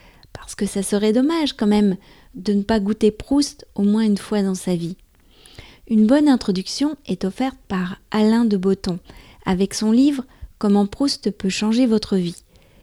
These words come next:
Ce livre a été écrit en anglais. Ensuite, il y a la bande dessinée de Stéphane Heuet. Elle existe aussi en anglais. Pour le français, il y a sans doute quelques phrases que l'on peut apprécier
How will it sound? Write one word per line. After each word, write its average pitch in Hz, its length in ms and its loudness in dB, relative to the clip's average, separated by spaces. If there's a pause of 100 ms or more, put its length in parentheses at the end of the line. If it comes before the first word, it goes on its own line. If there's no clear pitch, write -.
(180)
Ce - 120 -12
livre 214 280 0
a 190 80 2
été 190 240 0
écrit 196 260 -4
en 226 140 0
anglais. 170 340 -2 (600)
Ensuite, 285 460 -4 (260)
il 185 100 -2
y 180 80 0
a 180 60 2
la 190 120 2
bande 226 320 2
dessinée 240 600 2
de 175 160 -2
Stéphane 220 440 0
Heuet. 196 320 2 (680)
Elle 185 160 4
existe 208 480 2
aussi 196 260 -2
en 214 120 0
anglais. 202 400 -2 (840)
Pour 254 140 -2
le 302 100 2
français, 202 720 -6 (460)
il 196 80 0
y 202 80 4
a 226 80 2
sans 285 200 0
doute 262 340 0
quelques 269 360 -2
phrases 269 500 -4
que - 140 -10
l'on 175 160 -2
peut 240 300 -4
apprécier 202 680 -4